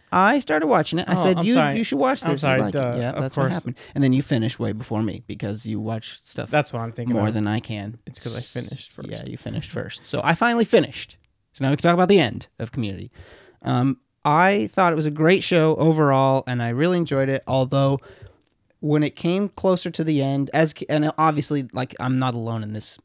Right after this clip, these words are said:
Speaker 1: sentiment. Most
Speaker 2: Mm.
Speaker 1: people would say the same. It started falling apart when characters, main characters started leaving. Troy leaves and Pierce leaves and,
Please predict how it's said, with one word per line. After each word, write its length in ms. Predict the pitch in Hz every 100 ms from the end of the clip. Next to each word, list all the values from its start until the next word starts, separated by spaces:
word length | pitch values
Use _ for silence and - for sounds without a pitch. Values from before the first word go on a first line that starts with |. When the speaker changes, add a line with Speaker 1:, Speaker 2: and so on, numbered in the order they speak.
| _ -
Speaker 1:
sentiment. 460 | 160 117 - 127 -
Most 220 | 123 120
Speaker 2:
Mm. 40 |
Speaker 1:
people 240 | 151 117 107
would 120 | 110
say 140 | -
the 60 | 110
same. 140 | 131 107
It 120 | 123
started 420 | - 156 135 127
falling 260 | - 131 123
apart 320 | - 127 123
when 200 | 120 113
characters, 540 | - 135 120 117 113 -
main 340 | 139 147 143 127
characters 380 | 123 113 -
started 260 | - 110 110
leaving. 260 | 104 101 101
Troy 260 | - 117
leaves 320 | 113 110 113
and 100 | 131
Pierce 280 | - 123 107
leaves 280 | 98 98 101
and, 180 | 95